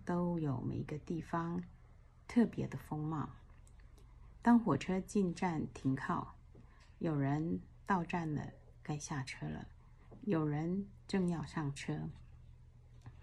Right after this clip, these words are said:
这些都触发我想着，这很像在世的人生各个阶段都有各自的风貌。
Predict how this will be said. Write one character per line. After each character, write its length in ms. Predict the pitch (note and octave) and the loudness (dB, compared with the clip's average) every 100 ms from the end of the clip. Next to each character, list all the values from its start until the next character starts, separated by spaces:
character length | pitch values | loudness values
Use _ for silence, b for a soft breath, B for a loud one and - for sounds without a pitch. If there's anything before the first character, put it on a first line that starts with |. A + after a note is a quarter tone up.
| B B - - | B B -16 4
这 120 | A3+ | 6
些 180 | G#3 G#3+ | 8 6
都 220 | G#3 G#3 | 6 2
触 280 | G#3 - G#3 | 2 2 2
发 240 | G3+ F#3 | 4 2
我 280 | F#3 E3 D#3 | 2 0 -2
想 360 | D#3 - C#3 - | -2 -2 -2 -2
着， 280 | - C#3+ - - B B B B B - - | -4 -4 -6 -14 B B B B B -20 2
这 120 | - | 6
很 200 | B3+ E3+ | 8 8
像 500 | - G3 F3+ E3+ F3 F3 - - - | 6 2 2 2 -2 -4 -12 -20 -6
在 220 | G3+ F3 | -2 0
世 300 | D#3+ - F3+ | -2 -2 -2
的 380 | D3+ C#3 C3+ - - | 2 0 0 -4 -4
人 240 | D#3 D3+ | -2 0
生 300 | E3 F3 F3 | 0 0 2
各 180 | F3 F#3 | 2 0
个 100 | D3 | 0
阶 240 | C#3+ D#3 D3+ | -2 -4 -4
段 280 | E3+ D3+ - - - - b b b b b | -2 -2 -4 -12 -18 -20 b b b b b
都 140 | - A#3+ | 8 10
有 160 | A3 C#3 | 10 8
各 260 | - G3 | 4 4
自 200 | F3 - | 4 0
的 120 | D#3 C#3 | 0 -2
风 220 | - D#3+ | -2 -2
貌。 320 | D#3+ D#3 - | -2 -2 -4